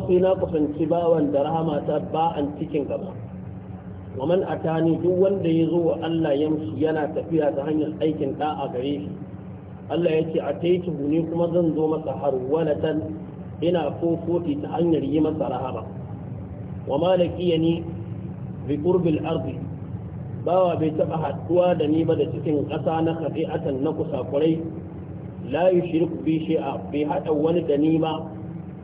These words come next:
"laqituhu," ni kuma sai na haɗu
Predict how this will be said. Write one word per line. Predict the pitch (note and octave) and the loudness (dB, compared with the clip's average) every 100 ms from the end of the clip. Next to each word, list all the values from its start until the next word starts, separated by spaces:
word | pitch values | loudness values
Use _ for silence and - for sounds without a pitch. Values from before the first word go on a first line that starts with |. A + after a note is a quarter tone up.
| - - | -12 -10
"laqituhu," | A#2+ C#3+ C#3+ F3+ F#3 D#3+ C#3+ D3+ | -2 0 2 2 2 -2 0 2
ni | E3 | 2
kuma | E3+ F3 E3 E3 | 2 0 0 2
sai | E3+ | 2
na | E3+ D3+ | 2 -2
haɗu | E3+ D#3 D3 | -6 -6 -6